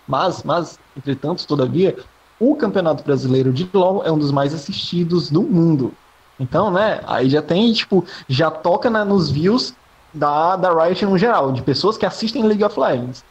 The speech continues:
Isso já contabiliza dentro da Riot mesmo. Aí ela começa a ver as coisas.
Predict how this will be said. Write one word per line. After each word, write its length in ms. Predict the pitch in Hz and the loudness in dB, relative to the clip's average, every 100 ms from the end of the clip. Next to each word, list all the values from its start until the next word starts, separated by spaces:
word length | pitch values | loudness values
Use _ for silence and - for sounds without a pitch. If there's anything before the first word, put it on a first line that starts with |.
| _ | _
Isso 120 | 139 | -2
já 120 | 131 151 | 0 0
contabiliza 520 | 160 170 156 151 175 | 0 0 0 0 0
dentro 260 | 143 185 | 0 0
da 80 | 220 | 0
Riot 340 | 180 160 233 392 | 2 2 0 0
mesmo. 280 | 226 131 - | 0 0 0
Aí 380 | 131 135 160 | 0 0 0
ela 140 | 208 226 | -2 0
começa 400 | 220 202 - 214 | -2 -2 0 -2
a 180 | - 175 | 0 0
ver 120 | 185 | 0
as 120 | 233 | 0
coisas. 400 | - 135 123 - | 0 0 -2 -12